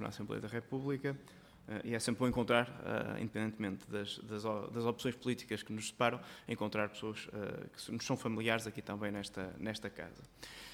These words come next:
Eu tinha algumas questões para, para colocar, eh,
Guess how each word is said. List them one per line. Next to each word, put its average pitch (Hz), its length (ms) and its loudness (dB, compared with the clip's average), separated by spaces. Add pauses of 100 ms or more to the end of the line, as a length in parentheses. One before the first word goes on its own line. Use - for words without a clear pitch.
(160)
Eu 143 80 4
tinha 165 240 2
algumas 143 240 2
questões 120 240 0
para, 117 260 0
para 110 540 2 (120)
colocar, 101 400 0 (480)
eh, 113 280 4